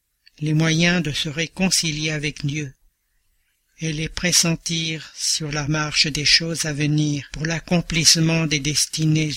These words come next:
humaines. Cependant, il n'a pas tout dit, et sur beaucoup de points, il s'est borné à déposer le germe de vérité qu'il déclare lui-même ne pouvoir être encore comprise.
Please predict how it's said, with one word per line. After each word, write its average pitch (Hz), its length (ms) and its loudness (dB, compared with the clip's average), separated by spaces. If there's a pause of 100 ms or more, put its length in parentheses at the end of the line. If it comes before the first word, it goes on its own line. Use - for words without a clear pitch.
humaines. 135 500 0 (2750)
Cependant, 156 760 0 (380)
il 160 160 2
n'a 151 140 0
pas 170 220 -2
tout 143 200 -6
dit, 143 300 -4 (960)
et 143 80 -8
sur 151 260 -2
beaucoup 156 340 -4
de 151 120 -2
points, 160 560 -2
il 170 180 -2
s'est 180 220 2
borné 170 560 0
à 175 100 -2
déposer 165 680 -2
le 156 140 -2
germe 156 480 4
de 147 120 0
vérité 151 640 -6
qu'il 147 260 0
déclare 156 460 -4
lui-même 156 600 -2 (140)
ne 160 80 4
pouvoir 156 800 -6
être 165 420 -8
encore 156 540 -6
comprise. 127 880 -6